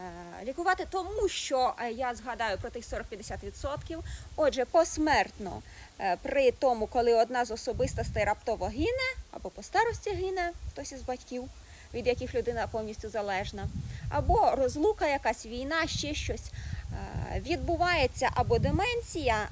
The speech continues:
е, у тяжких випадках, це коли людина не може навіть за собою доглядати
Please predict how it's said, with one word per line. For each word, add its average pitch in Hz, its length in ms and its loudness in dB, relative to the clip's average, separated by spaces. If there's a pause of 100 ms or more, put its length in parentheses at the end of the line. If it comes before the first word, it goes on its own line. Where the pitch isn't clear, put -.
е, 190 180 -4
у 196 160 0
тяжких 240 420 0
випадках, 196 500 0 (120)
це 226 160 -4
коли 220 220 -4
людина 196 460 -4 (480)
не 254 120 -6
може 262 260 -2
навіть 196 260 -2
за 208 100 -4
собою 202 360 -4
доглядати 220 840 -2